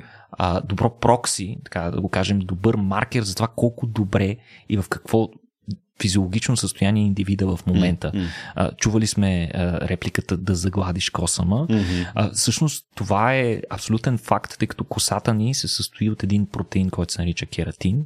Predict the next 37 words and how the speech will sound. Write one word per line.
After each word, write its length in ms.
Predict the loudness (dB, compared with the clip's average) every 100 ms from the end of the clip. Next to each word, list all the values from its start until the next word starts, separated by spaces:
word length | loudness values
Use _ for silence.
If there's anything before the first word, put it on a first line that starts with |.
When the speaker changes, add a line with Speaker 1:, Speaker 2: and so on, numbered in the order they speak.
| -6
Speaker 1:
Това 220 | -4 -2
е 40 | -2
основният 420 | -2 0 0 -2
протеин, 300 | -2 -2 0
който 260 | -2 -2
изгражда 520 | -4 -2 -2 -2 -4 -6 -10 -18 -6
космен, 380 | -2 0 0 -2
а, 100 | 0
а, 180 | 0 0 -2 -8 -6 -8 -8 -12 -10 -4
косменото 460 | -2 2 0 0 -2
влакно 480 | -2 0 2 0 -2
Speaker 2:
Мгм. 80 | -2
Speaker 1:
навсякъде, 640 | 2 4 2 0 -6 -6 -6
всички 360 | -4 -2 -2
видове 240 | 0 0 0
форми 360 | 0 0 -2 -4 -10 -14 -14 -2
на 180 | 0 0
косми, 320 | 0 0 -2
които 240 | -2 -2
имаме 160 | -2 -2
по 100 | -4
тялото. 500 | 0 2 2 0 -2 -4 -10 -8 -6 0
И 360 | 2 2 0 -4
всъщност, 520 | -2 0 0 0 2
а, 360 | 2 2 0 -2 -6 -2
а, 180 | -2 -2 -4
изграждайки 580 | -2 -2 0 -2 -2 -2
тази 300 | -2 -2 -2
космена 340 | -2 0 -2
покривка, 360 | -2 -2 0 0
тялото 300 | 0 0 -4
прави 220 | -2 2
една 160 | 2
сериозна 400 | 0 0 0 2
инвестиция 560 | 0 0 -2 -2 0 -2
от 80 | -2
протеини, 520 | -6 -2 0 0